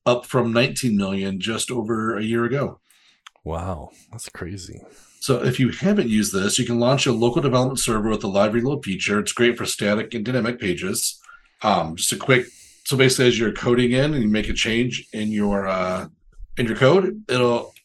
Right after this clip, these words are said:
Speaker 1: reload the browser so you can see it. So especially if working on a J S or static site, it's very handy. Um,
Speaker 2: Yeah, you don't have to worry
Speaker 1: Awesome.
Speaker 2: about using your build tool. You know, like, I know a lot of the, the tools out there for,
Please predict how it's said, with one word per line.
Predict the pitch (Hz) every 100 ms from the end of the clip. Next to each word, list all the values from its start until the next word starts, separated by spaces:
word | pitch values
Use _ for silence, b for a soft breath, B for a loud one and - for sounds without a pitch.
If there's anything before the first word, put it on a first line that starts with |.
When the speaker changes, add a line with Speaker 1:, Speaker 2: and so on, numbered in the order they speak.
| _
Speaker 1:
reload | 120 131 127 127
the |
browser | 127 151 156 95
so | -
you | 104
can | 101
see | - 117
it. | 85
So | 101 98
especially | - 131 127
if | 113
working | 110 120
on | 101
a | 90
J | 98 101
S | 107 104
or |
static | - 117 123 -
site, | - 87 90 - B B -
it's | -
very | 190 170 123 -
handy. | 92 78 67 - _ _ _ _ _ -
Um, | 98 80 67 - _ _ _ _ _ _ _ _ b b b b -
Speaker 2:
Yeah, | 117
you | 95
don't | 110
have | 113
to | -
worry | 104
Speaker 1:
Awesome. | 110
Speaker 2:
about | 98 -
using | 98 98 95
your | 90
build | 87 95 98
tool. | - 92 87 80 62
You | 87
know, | 87 85
like, | 85 -
I | 92
know | 90
a | 90
lot | 104
of | 85
the, | 85 82 -
the | 90
tools | - 95 90
out | 87 -
there | 92 90
for, | - 85 85 80